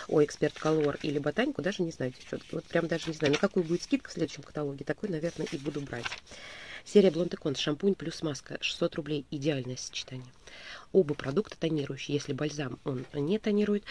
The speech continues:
то шампунь и маска тонируют, они яркого, насыщенного цвета. Маска безумно круто ухаживает за волосами. Она делает их как после ламинирования, девчонки. В общем, маска потрясающая. Кто не пробовал, рекомендую. За шестьсот рублей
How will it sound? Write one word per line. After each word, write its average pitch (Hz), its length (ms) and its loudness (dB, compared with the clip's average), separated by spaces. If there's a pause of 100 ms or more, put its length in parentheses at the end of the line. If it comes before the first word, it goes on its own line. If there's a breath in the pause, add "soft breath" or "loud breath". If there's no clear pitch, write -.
(300 loud breath)
то 147 240 2
шампунь 143 340 -2
и 139 40 2
маска - 260 -2
тонируют, 147 400 -4
они 135 180 -2
яркого, 156 400 -4
насыщенного 135 540 -6
цвета. 135 460 -4 (480 loud breath)
Маска 170 380 4
безумно 151 320 4
круто 147 280 -2
ухаживает 131 420 -4
за 131 80 -12
волосами. 139 480 0 (1000 loud breath)
Она 151 380 4
делает 151 360 4
их - 60 -6
как - 120 0
после 151 320 -2
ламинирования, 139 500 2
девчонки. 135 300 -6
В - 20 -8
общем, 135 140 -2
маска 160 380 2
потрясающая. - 580 -4
Кто - 140 -6
не 139 80 0
пробовал, 160 320 0
рекомендую. 143 400 -2
За 135 40 -6
шестьсот - 300 -2
рублей 156 380 2